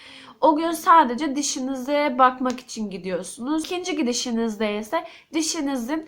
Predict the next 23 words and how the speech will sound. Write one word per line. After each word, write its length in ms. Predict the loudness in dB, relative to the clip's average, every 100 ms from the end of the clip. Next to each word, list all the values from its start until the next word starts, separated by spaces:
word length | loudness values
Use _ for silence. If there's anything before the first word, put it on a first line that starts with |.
| -8
tabii 220 | -2 -2 0
bu 100 | 0
doktorunuza 480 | 0 0 0 0
göre 280 | 2 4 6
değişiklik 500 | 4 2 -2 -8 -6
de 60 | -6
gösterebilir. 720 | -4 -6 -8 -8 -6 -6 -8 -10 -20 -20 -6
Ee, 200 | 0 0
benim 340 | 0 0 -2 -4
ilk 260 | -4 -4 -2
önce 540 | 0 0 -2 -2 -2
dişimin, 680 | -4 -4 -6 -4 -4 -6 -10
e, 380 | -4 -2 0 -2 4
alt 300 | 6 6 2
kısmına 460 | -10 -10 -8 -8 -6
yapıldı. 560 | -6 -4 -2 0 2 0 -2 -4 2
Bir 240 | 6 8
ay 160 | 6 4
sonra 460 | -2 0 0 2
da 240 | 4 2 0
üst 220 | -6 -4
kısmına 420 | -8 -8 -8 -6
yapıldı. 680 | -4 -4 -6 -10 -8 -4 -4